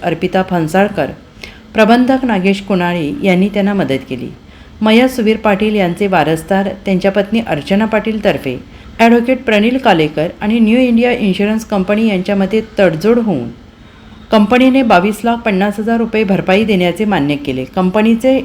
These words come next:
ॲडव्होकेट भास्कर पटवर्धन, ॲडव्होकेट मुक्ता दुबे, अधिकारी नितीन पारगावकर आणि यावेळी उपस्थित होते. दुसऱ्या एका प्रकरणात एका प्रवासी कंपनीने विश्रामबाग येथील रेखा देशपांडे, शैला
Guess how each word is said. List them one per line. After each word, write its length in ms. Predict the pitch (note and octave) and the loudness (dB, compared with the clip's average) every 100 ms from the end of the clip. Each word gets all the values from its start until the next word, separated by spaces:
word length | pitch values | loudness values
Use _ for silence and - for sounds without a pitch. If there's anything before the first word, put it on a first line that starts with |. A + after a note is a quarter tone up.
| - | -4
ॲडव्होकेट 500 | F#3+ F#3+ G3 A3 A3 F#3+ | -2 0 0 0 -2 -2
भास्कर 380 | F3 E3+ - G#3+ | -4 -4 -4 -2
पटवर्धन, 560 | F#3+ E3 D#3+ D3 D#3 - | -2 0 -2 -2 -4 -4
ॲडव्होकेट 420 | F#3+ G3 G3 G#3+ | -2 -2 -2 -2
मुक्ता 340 | G#3 - - G#3 F#3+ - E3 | -4 -6 -2 -2 -2 -12 -4
दुबे, 260 | F3+ D#3+ D3+ - - - - - | -4 -2 -4 -6 -14 -20 -16 -4
अधिकारी 420 | F3+ A3 A3+ A#3 | 0 2 2 2
नितीन 360 | G#3+ G3 G#3 G#3+ | 0 0 -2 -2
पारगावकर 640 | G#3+ D3+ D#3+ E3+ D3+ C3 - | -2 0 -2 -2 -4 -6 -8
आणि 220 | F#3 F#3 F#3 | -4 0 2
यावेळी 260 | F#3 A3+ | 2 2
उपस्थित 460 | G#3+ D#3+ D3+ E3 D3+ | 0 -2 -6 -6 -8
होते. 280 | C3+ C#3 C#3+ - - - - | -10 -10 -14 -16 -20 -20 -4
दुसऱ्या 300 | F#3+ G3 A#3 | -2 2 2
एका 180 | A#3 A#3+ | 2 0
प्रकरणात 540 | A#3 A3+ A3 A3 A3 | -2 -2 -2 0 -2
एका 200 | G#3+ G3 | -4 -2
प्रवासी 360 | G3 F#3+ F#3+ G3+ | 0 2 2 -2
कंपनीने 540 | G3+ F#3 F#3+ F#3+ F#3+ | -4 -2 -2 0 0
विश्रामबाग 520 | F#3 - F3 F3+ F3+ F3 | -2 -4 -4 -2 -2 -2
येथील 300 | D#3+ F3+ F#3+ | -4 -2 -2
रेखा 440 | E3 D#3 - G#3+ | 0 -2 -2 0
देशपांडे, 560 | A3 F3+ - C#3+ C3 C#3+ - - - - - B3 | 0 -2 -2 -4 -4 -6 -12 -20 -20 -20 -4 2
शैला 340 | A3 G#3+ | 4 4